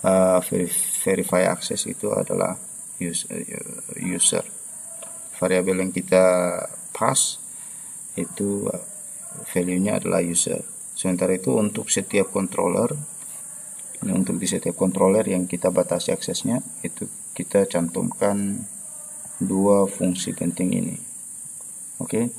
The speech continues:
kemudian fungsi logout ini sendiri itu juga ada di, eh, controller account,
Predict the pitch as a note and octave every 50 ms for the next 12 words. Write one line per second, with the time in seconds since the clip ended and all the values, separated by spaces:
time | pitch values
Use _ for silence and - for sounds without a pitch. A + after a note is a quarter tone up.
0 | - - - - - - - F#2+ G2 A2 A#2+ C3 C3 - C#3 B2+ B2 - - B2
1 | A2+ A2+ A2+ A2 A2 G#2 G#2+ G#2+ G#2+ A2 G#2+ A2 G#2+ G#2+ G#2 F#2+ F#2+ F2+ F2 E2+
2 | F2+ A2 B2+ C3 B2+ - - - - - - - - F#2+ F#2 - - A#2+ A2 A2
3 | G2+ G2 A2 A2 G#2 - F#2+ G2+ G#2+ G#2+ G#2 G2+ G2 G#2 A2 A2+ A2+ A#2 A#2 A#2+
4 | - - - - - - - - - - - - G2 F#2+ F#2 F#2+ G2+ G2 G2 F#2+
5 | - F#2+ F#2+ F#2+ F#2+ F#2+ F#2+ F#2+ F#2+ F#2+ G2 - - G2 F#2 F2+ E2+ E2